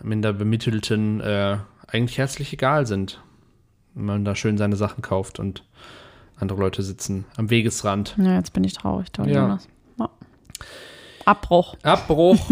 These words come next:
Speaker 2: <laughs>
Speaker 1: Ähm,
Speaker 2: Okay, warte mal. Weihnachtsgrüße für Leute, die ich nicht mag.
Speaker 1: Wohlwollende und liebevolle Wünsche.
Speaker 2: Okay.
Speaker 1: Hast du Feinde?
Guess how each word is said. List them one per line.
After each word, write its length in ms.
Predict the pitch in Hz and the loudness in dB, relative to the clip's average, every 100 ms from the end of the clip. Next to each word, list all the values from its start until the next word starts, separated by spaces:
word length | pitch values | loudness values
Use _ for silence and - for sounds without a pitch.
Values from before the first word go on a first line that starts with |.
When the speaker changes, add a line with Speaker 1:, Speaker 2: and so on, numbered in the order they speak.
| - | 2
Speaker 2:
<laughs> 200 | - - | 2 0
Speaker 1:
Ähm, 640 | - 143 143 143 143 139 139 - - _ - | 4 6 6 4 4 2 -2 -8 -20 _ -2
Speaker 2:
Okay, 240 | 233 262 | 4 6
warte 180 | 208 214 | 6 6
mal. 180 | 185 180 | 6 8
Weihnachtsgrüße 640 | 233 311 302 262 269 269 | 8 6 6 4 6 6
für 80 | 220 | 6
Leute, 260 | 208 226 | 6 6
die 140 | 220 202 | 4 4
ich 80 | 202 | 4
nicht 200 | 214 - | 4 4
mag. 380 | 180 160 151 - _ _ _ _ | 6 6 2 -12 _ _ _ _
Speaker 1:
Wohlwollende 680 | - 147 170 160 156 160 156 | 0 4 4 4 4 4 2
und 160 | 117 104 | 0 -2
liebevolle 520 | 117 135 131 127 120 | 0 0 0 2 2
Wünsche. 440 | 107 98 - 98 101 _ _ _ _ - | 0 -2 -6 -12 -14 _ _ _ _ -12
Speaker 2:
Okay. 240 | - 180 175 _ _ _ - _ _ - - _ _ _ _ _ _ _ - - - _ _ _ _ _ _ _ _ _ _ _ _ | -2 -2 -2 _ _ _ -20 _ _ -20 -20 _ _ _ _ _ _ _ -20 -20 -20 _ _ _ _ _ _ _ _ _ _ _ _
Speaker 1:
Hast 300 | - 131 - | -2 -2 0
du 260 | 151 160 170 - _ | 0 0 -2 -12 _
Feinde? 720 | - - 117 117 127 165 - | -10 2 4 6 4 4 -2